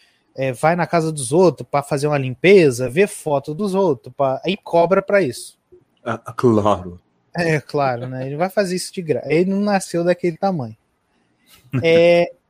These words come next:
Speaker 1: e, pô, cara, é pura, pura ch-, aquele lance, né? É gatilho de palavras que ele usa e faz você, induzir você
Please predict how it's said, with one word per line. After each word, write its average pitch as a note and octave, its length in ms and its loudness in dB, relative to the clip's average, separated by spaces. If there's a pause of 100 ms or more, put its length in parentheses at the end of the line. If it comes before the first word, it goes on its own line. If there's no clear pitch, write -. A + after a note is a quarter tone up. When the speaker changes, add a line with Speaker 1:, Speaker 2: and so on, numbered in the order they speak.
(340)
Speaker 1:
e, D#4 140 2
pô, D4+ 380 2
cara, A#2 360 -14 (2000)
é C#4+ 160 0
pura, D4+ 680 0 (100)
pura C4+ 840 2
ch-, - 280 -14 (340)
aquele G#4+ 340 -2
lance, B3+ 540 -2
né? D3+ 200 -8 (300)
É D3+ 40 -14 (1080)
gatilho G3+ 680 -4
de F3+ 100 -6
palavras G#3+ 800 4
que - 120 -6
ele G3 200 -2
usa A#3+ 500 -4
e G#3+ 40 -6
faz G3+ 280 -2
você, G#3+ 380 -8
induzir G3+ 680 -6
você G#3+ 760 0